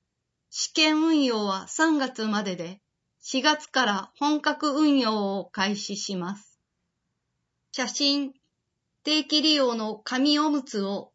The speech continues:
棚に補充する様子。写真終わり。問い合わせ先、子ども保育課。電話、零八四八六七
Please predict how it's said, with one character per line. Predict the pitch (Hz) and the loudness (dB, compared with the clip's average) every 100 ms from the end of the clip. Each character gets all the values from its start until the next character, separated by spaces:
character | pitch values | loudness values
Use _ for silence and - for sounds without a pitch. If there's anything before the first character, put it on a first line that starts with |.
| _ | _
棚 | - 247 277 | -8 -2 0
に | 294 302 | 2 2
補 | 262 247 | 2 0
充 | 240 294 | 2 -2
す | 277 277 | -2 -4
る | 269 254 | -2 0
様 | 240 240 | 0 0
子。 | - 233 220 208 _ _ _ _ _ _ _ _ _ | -4 -8 -8 -10 _ _ _ _ _ _ _ _ _
写 | - 226 | -8 -8
真 | - 277 277 269 - | -2 0 0 -2 -4
終 | 226 | -2
わ | 220 226 | 0 -2
り。 | 220 214 _ _ _ _ _ _ _ _ _ _ _ _ _ - | -4 -10 _ _ _ _ _ _ _ _ _ _ _ _ _ -4
問 | 302 302 | 0 2
い | |
合 | 311 294 | 2 0
わ | |
せ | 294 294 | -2 -6
先、 | 285 277 - 269 254 - _ _ _ _ | -6 -8 -4 -4 -4 -8 _ _ _ _
子 | - 247 | -4 0
ど | 311 | 2
も | 302 302 | 4 2
保 | 294 277 | 0 0
育 | 285 277 285 | 0 -2 -4
課。 | 269 254 - _ _ _ _ _ _ _ - | 0 0 0 _ _ _ _ _ _ _ -4
電 | 294 302 294 | 0 2 2
話、 | 302 285 - _ _ _ - | 4 2 0 _ _ _ -4
零 | 302 311 | 2 4
八 | 311 311 311 240 | 4 2 0 -2
四 | 247 247 240 | 0 0 -2
八 | 240 240 208 190 180 _ _ | -4 -4 -6 -6 -8 _ _
六 | 202 220 214 294 | -6 -6 -2 0
七 | 285 269 202 175 | 2 2 0 -2